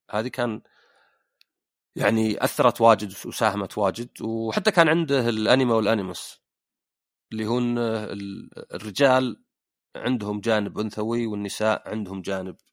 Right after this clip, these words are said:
آه، يعني ذكوري. آه، طيب بالنسبة للعلاج مدام جبناه،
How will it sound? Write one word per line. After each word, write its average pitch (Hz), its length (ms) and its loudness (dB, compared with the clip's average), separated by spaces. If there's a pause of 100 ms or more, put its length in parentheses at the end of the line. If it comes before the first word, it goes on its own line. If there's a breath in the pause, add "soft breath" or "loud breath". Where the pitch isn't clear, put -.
(120)
آه، 82 400 -12
يعني 78 440 -16 (640)
ذكوري. 90 480 -6 (1300)
آه، 104 720 2 (1800)
طيب 117 300 4
بالنسبة 180 440 0
للعلاج 127 480 2
مدام 117 180 -2
جبناه، 110 500 -2